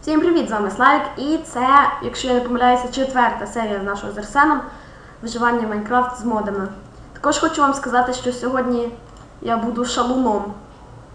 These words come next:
Отак от. Так, заходимо в наш світ. Я не знаю, чому є шалун.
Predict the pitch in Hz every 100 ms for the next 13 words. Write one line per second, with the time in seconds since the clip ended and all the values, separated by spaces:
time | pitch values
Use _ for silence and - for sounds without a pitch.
0 | - - - - - 233 214 208 208 208
1 | 208 - - - - - - - - -
2 | - - - - - - - - - -
3 | - - - - - - 208 208 - -
4 | - - 220 233 226 214 208 202 214 -
5 | 247 277 - - - - - - - -
6 | - - - - - - - - - -
7 | - - - 226 233 226 240 208 202 202
8 | 208 202 202 196 - 208 208 220